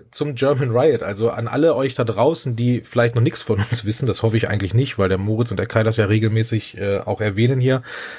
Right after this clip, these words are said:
Ähm, wenn ihr Bock habt, auch zu dieser unglaublich tollen Community dazuzugehören und sagt, ey, ich will ein richtiger Die Hard Panthers Fan werden, ähm, werdet doch gerne Mitglied bei uns. Ihr findet uns auf Social Media überall unter German Riot. Äh,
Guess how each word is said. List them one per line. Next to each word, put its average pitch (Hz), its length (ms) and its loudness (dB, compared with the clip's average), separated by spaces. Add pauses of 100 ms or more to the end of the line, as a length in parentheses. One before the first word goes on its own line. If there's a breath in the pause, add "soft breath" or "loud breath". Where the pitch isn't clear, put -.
(140 loud breath)
Ähm, 117 380 2 (100)
wenn 131 220 2
ihr 160 100 6
Bock 143 240 2
habt, 135 240 0
auch 120 260 2
zu - 120 -6
dieser 120 260 2
unglaublich 131 480 0
tollen 131 260 0
Community 127 500 2
dazuzugehören 131 800 0
und 117 80 -2
sagt, 117 220 0
ey, 123 100 -2
ich 117 120 -2
will 123 300 0
ein 110 180 -2
richtiger 110 460 0
Die 104 260 -2
Hard 104 240 0
Panthers 110 360 0
Fan 113 320 2
werden, 113 320 0 (420 loud breath)
ähm, 117 500 2
werdet 139 360 2
doch - 80 0
gerne 131 200 2
Mitglied 156 300 0
bei 147 140 4
uns. 147 320 0
Ihr 117 80 -6
findet 135 340 0
uns 123 320 -4
auf 117 220 -6
Social 143 340 0
Media 143 500 0 (200)
überall 131 560 0
unter 120 260 -2
German 123 440 0
Riot. 131 440 2 (500 loud breath)
Äh, 123 380 4